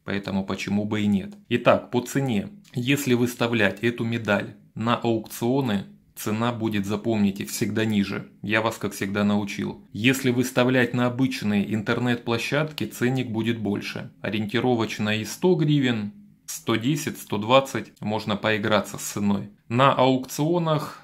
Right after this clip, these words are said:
цена может быть и тридцать пять гривен, и пятьдесят, и шестьдесят гривен. Поэтому думайте сами. И плюс там ещё комиссия. Если выставлять на заграничные сайты, на интернет-площадке, то ценник будет там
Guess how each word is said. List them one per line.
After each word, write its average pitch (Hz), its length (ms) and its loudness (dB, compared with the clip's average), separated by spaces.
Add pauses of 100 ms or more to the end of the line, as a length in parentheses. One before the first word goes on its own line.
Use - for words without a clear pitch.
цена 123 340 0
может 117 340 -2
быть 107 220 -2
и 107 80 -2
тридцать 110 460 -4
пять 143 240 0
гривен, 113 420 0
и 98 60 4
пятьдесят, 101 600 -2
и 98 40 -2
шестьдесят 98 600 -6
гривен. 98 440 -8 (220)
Поэтому 104 400 0
думайте 107 420 -2
сами. 101 520 -8
И - 60 -6
плюс 143 320 -2
там 104 180 4
ещё 101 260 0
комиссия. 101 680 0 (160)
Если 127 460 2
выставлять 123 760 2
на 120 380 0
заграничные 117 840 0
сайты, 104 760 -2
на 104 180 0
интернет-площадке, 101 1200 -2 (500)
то 113 100 -8
ценник 175 420 2
будет 131 340 2
там 120 460 0